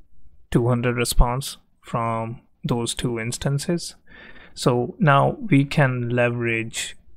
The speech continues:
um, S S M, uh, to run or install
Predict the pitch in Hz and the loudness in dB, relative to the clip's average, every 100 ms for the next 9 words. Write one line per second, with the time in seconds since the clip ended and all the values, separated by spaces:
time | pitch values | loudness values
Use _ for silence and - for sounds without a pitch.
0 | - 147 123 117 113 120 - - - 127 | -8 -2 0 0 -4 -10 -18 -12 -2 0
1 | - 120 - 110 127 170 _ - - - | 0 -2 -4 -4 -4 -6 _ -20 -20 -20
2 | - - _ _ _ - 254 131 117 - | -20 -20 _ _ _ -14 -8 -4 -4 0
3 | 127 120 117 117 117 - - - 123 117 | 2 2 0 -2 -6 -10 -10 -2 0 0
4 | - - 135 - - 120 113 117 131 | -2 -2 0 0 0 0 0 0 -2